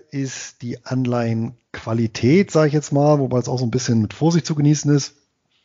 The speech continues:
Da gibt's erstmal zwei grundsätzliche Unterscheidungen. Das eine ist Investment Grade und das andere Non-Investment Grade. Ja, Investment Grade,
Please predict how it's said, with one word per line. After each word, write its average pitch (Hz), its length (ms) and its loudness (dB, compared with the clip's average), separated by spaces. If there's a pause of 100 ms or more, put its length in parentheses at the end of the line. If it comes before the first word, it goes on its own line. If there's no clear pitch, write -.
(720)
Da 143 60 -10
gibt's 120 120 -4
erstmal 113 220 0
zwei 113 220 0
grundsätzliche 160 440 2
Unterscheidungen. 131 680 2 (580)
Das - 180 -8
eine 113 260 0
ist - 280 -6
Investment 127 640 0
Grade 131 420 4 (1000)
und 110 200 -4
das 101 100 -8
andere 110 300 0
Non-Investment 139 1040 2
Grade. 135 460 2 (540)
Ja, 117 100 -4
Investment 120 440 0
Grade, 117 380 2